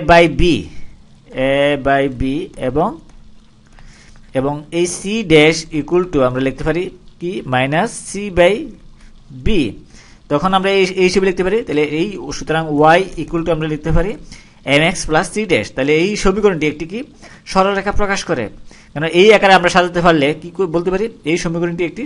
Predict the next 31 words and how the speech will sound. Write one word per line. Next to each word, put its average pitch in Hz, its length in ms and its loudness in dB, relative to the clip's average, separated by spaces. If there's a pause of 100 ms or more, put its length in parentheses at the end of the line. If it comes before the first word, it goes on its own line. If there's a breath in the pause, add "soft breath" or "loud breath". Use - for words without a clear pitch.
সরল 170 260 2
রেখা 165 200 -8
প্রকাশ 175 280 -4
করে। 196 120 -4 (640 soft breath)
আবার 139 140 2 (100)
এই 214 140 4
সমীকরণটিকে 202 500 2
যদি 160 160 4
আমরা 135 140 2 (180)
এইভাবে 180 300 4
সাজাতে 170 320 0
পারি, 131 160 2 (280)
এই 165 80 -4 (340)
x - 20 -16 (320)
by 151 240 6 (360)
a - 20 4 (1000 soft breath)
অর্থাৎ 160 220 0 (220)
y, 165 40 2 (240)
x - 100 -12
অক্ষের 165 180 -2
খণ্ডিতাংশ, 175 360 -2 (540)
x - 20 -4 (140)
by 160 100 4 (340)
a - 20 4 (760 loud breath)
plus 151 300 4 (540)
y 185 60 6 (200)
by 156 220 6 (440)
y - 100 6
অক্ষের 175 200 -2
খণ্ডিতাংশ 170 360 -2 (200)
b - 20 0